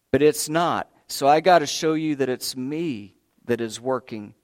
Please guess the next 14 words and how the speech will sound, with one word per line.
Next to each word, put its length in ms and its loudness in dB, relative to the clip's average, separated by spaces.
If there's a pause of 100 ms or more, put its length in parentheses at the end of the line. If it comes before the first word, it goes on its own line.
in 160 -8
your 160 -8
life 500 -2 (240)
and 240 -4
working 480 -6 (120)
in 160 -6
this 200 -6
congregation." 760 -8 (240)
So 120 -4
here's 300 0
what 220 2
we're 100 -2
gonna 240 2
do. 380 0